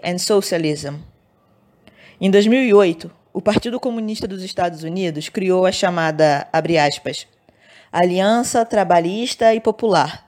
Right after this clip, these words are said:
fecha aspas, para apoiar a candidatura presidencial de Barack Obama. Em trinta e um de janeiro de dois mil e nove, Sam Webb, líder do Partido Comunista dos Estados Unidos, proferiu um discurso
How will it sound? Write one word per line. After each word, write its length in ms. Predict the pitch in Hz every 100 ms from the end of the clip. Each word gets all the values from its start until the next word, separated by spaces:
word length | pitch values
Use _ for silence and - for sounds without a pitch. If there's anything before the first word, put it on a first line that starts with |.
| -
fecha 380 | 180 - 170
aspas, 420 | 139 - - - - _ _ _ _ - -
para 180 | 190 185
apoiar 360 | 185 208 202 190
a 80 |
candidatura 640 | 202 202 190 185 180 196 196
presidencial 680 | 196 196 180 190 - 185
de 120 | 180 180
Barack 340 | 180 185 208
Obama. 420 | 185 165 143 143 - - _ _ _ _ _ _ _ _ _ _ - -
Em 140 | 196
trinta 300 | 202 254 277
e 80 | 277
um 80 | 254
de 100 | 220
janeiro 340 | 226 202 202
de 100 | 190
dois 180 | 190 185
mil 140 | 180
e 20 | 175
nove, 480 | 190 175 165 165 185 - _ _ _
Sam 380 | - - 226 226
Webb, 440 | 202 185 156 147 165 -
líder 500 | 165 220 226 180 175
do 100 | 170
Partido 360 | 185 220 233 233
Comunista 460 | 214 202 196 208
dos 160 | 185 175
Estados 400 | 180 170 160 160
Unidos, 500 | 160 190 170 151 - _ - - _
proferiu 580 | 196 208 - 208 214 254
um 80 | 254
discurso 720 | 226 - - 240 - - 165